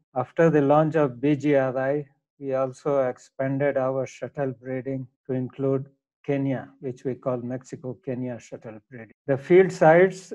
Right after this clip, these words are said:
which we use in Mexico or in Kenya have very distinct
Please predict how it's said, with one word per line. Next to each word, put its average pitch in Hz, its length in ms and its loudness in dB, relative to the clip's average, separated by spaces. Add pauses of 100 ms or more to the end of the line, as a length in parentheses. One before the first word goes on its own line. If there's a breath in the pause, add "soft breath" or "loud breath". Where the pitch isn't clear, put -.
which 143 320 -2
we 143 160 4
use 160 340 4
in 139 180 0
Mexico 156 640 -2
or 143 240 -4
in 143 200 0
Kenya 139 580 -4
have 123 220 -10 (420)
very 147 460 2
distinct 139 640 -2